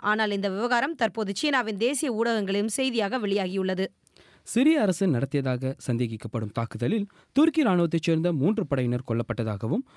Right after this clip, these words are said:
Speaker 2: மற்றும் பலர் காயமடைந்ததாகவும் துருக்கி ராணுவம் தெரிவித்துள்ளது. வடக்கு சிரியாவில் உள்ள அல்பாப் என்ற பிராந்தியத்தில் இந்த தாக்குதல் நடந்தது.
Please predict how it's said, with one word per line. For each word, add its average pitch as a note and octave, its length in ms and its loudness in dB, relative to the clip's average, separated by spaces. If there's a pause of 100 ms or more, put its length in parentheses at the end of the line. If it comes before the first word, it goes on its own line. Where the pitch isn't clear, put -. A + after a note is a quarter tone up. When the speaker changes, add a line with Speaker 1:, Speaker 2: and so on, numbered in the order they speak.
(120)
Speaker 2:
மற்றும் B3+ 320 2
பலர் B3+ 320 2
காயமடைந்ததாகவும் C3 840 0
துருக்கி B3 300 0
ராணுவம் B2+ 360 0
தெரிவித்துள்ளது. A2 500 -2 (380)
வடக்கு C#3 300 0
சிரியாவில் A#2+ 360 0
உள்ள C#3 200 2 (260)
அல்பாப் C4+ 480 2
என்ற D#3+ 200 2
பிராந்தியத்தில் C3 600 0
இந்த A#2 100 0
தாக்குதல் A#2+ 460 -2
நடந்தது. G#2+ 340 -4